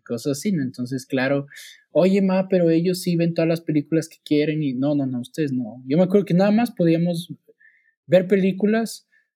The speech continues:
en familia, ya cuando éramos más grandes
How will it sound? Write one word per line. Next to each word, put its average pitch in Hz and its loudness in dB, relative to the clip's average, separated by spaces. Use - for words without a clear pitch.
en 143 -2
familia, 220 2
ya 143 0
cuando 165 0
éramos 165 0
más 160 -2
grandes 175 -2